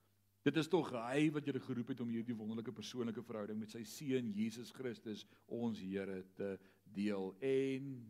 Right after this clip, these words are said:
nou, broers en susters,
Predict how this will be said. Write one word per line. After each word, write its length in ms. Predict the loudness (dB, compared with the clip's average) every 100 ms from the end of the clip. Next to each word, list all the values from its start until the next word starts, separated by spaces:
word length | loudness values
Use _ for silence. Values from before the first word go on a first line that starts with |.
| -4
nou, 480 | -2 0 -2 -4 -8 -14 _ _ _ _ _ 0
broers 340 | 4 4 0
en 80 | -8
susters, 680 | -8 -10 -6 -6 -6 -10